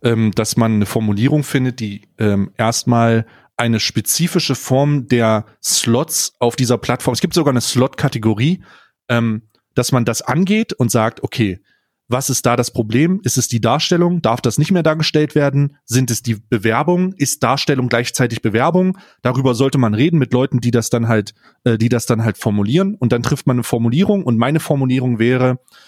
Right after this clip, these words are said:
ähm, Slots, also Automaten, Glücksspiel auf der Plattform Twitch, digital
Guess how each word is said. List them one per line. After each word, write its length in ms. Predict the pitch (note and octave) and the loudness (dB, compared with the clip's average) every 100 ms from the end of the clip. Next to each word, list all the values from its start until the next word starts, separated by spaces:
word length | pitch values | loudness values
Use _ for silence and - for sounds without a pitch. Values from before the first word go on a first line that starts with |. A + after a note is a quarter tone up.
| - _ _ | -20 _ _
ähm, 420 | A2+ A2 G#2+ G#2 - _ _ _ - | 0 2 0 -2 -6 _ _ _ -8
Slots, 480 | - B2+ E3 - - | -2 0 0 -2 -2
also 240 | A#2+ A#2 | 0 2
Automaten, 600 | A2+ A2+ A2 B2 E3 E3+ | 0 0 0 0 0 0
Glücksspiel 720 | D3+ D#3 E3 - D3+ D3 D3 C#3 | 0 0 0 -2 0 2 2 -2
auf 200 | - C#3 | -2 -2
der 120 | - B2+ | 0 -2
Plattform 480 | - C3 - A2+ | -2 -2 -2 -4
Twitch, 420 | - C#3+ D3+ - A#2 | 0 -2 -2 -4 -6
digital 800 | A#2+ B2 - C3+ C#3+ D3+ D#3 | -4 -4 -2 0 2 4 2